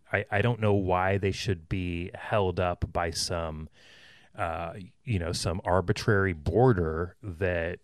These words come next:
was created after the fall of the Soviet Union. I think if people in East Ukraine really, really want to be part of Russia, then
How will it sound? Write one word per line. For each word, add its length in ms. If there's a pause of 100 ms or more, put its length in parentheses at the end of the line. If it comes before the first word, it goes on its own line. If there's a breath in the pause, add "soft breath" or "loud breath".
(120)
was 280
created 800
after 320
the 100
fall 280
of 60
the 60
Soviet 440
Union. 360
I 120
think 420
if 220
people 340
in 180
East 300
Ukraine 500
really, 440
really 240
want 280
to 60
be 100
part 240
of 140
Russia, 480 (140)
then 220